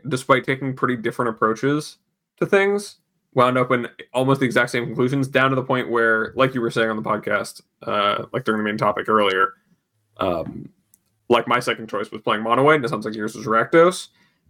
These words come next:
And just the fact that, like, that's made me feel a lot more confident going into this weekend that, like,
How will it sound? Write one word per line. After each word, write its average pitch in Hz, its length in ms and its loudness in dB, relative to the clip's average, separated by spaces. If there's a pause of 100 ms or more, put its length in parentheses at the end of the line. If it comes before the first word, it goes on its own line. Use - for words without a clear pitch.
And 123 140 2
just 170 140 2
the - 80 0
fact 156 320 2
that, 127 360 2
like, 131 140 2
that's 175 200 2
made 175 160 0
me 156 80 -2
feel 151 160 2
a - 20 4
lot 127 240 0
more 117 460 -2
confident 113 460 -2
going 113 200 0
into 110 140 -6
this 110 160 -6
weekend 107 400 -4
that, 104 140 -6
like, 101 280 0